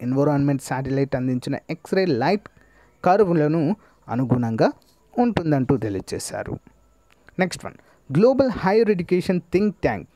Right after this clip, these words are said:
క్వాంకరెల్లి సైమన్స్ ఆసియా యూనివర్సిటీ ర్యాంకింగ్స్ రెండు వేల ఇరవై నాలుగు ప్రకారము భారతదేశంలో ప్రథమ స్థానంలో ఉన్న యూనివర్సిటీ లేదా ఐఐటి. ఆప్షన్ ఏ ఐఐటి బాంబే. వివరాలు చూద్దాం. యూనివర్సిటీ ర్యాంకింగ్స్ను కంపైల్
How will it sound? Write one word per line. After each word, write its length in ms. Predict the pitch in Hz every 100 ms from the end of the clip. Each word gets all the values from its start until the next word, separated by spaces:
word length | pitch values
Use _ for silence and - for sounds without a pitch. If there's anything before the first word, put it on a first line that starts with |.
| _
క్వాంకరెల్లి 640 | 165 190 226 202 170 165 185
సైమన్స్ 720 | - 139 135 135 120 98 - _
ఆసియా 340 | 131 139 - 143
యూనివర్సిటీ 560 | 143 139 139 - 135
ర్యాంకింగ్స్ 500 | 135 131 127 175 180
రెండు 180 | 196 240
వేల 100 | 247 -
ఇరవై 200 | 147 151
నాలుగు 280 | 143 139 139
ప్రకారము 580 | - - 139 139 131 143 - - _
భారతదేశంలో 800 | 120 208 - 151 139 123 131 139
ప్రథమ 340 | 123 147 185 202
స్థానంలో 480 | - 139 131 127
ఉన్న 120 | 120 165
యూనివర్సిటీ 600 | 170 117 101 - - 98
లేదా 240 | 135 202
ఐఐటి. 420 | 123 92 90 - - _ _ _ _ _ _ _ _ _ _ -
ఆప్షన్ 280 | - - 165
ఏ 100 | 254 -
ఐఐటి 280 | 117 120 156
బాంబే. 440 | 117 107 110 269 -
వివరాలు 240 | 143 131 80
చూద్దాం. 300 | - - - - _ _ _ _ _ _ _
యూనివర్సిటీ 680 | 151 294 311 285 285 269 254
ర్యాంకింగ్స్ను 680 | 170 190 202 190 - 202
కంపైల్ 480 | 160 160 160 196 233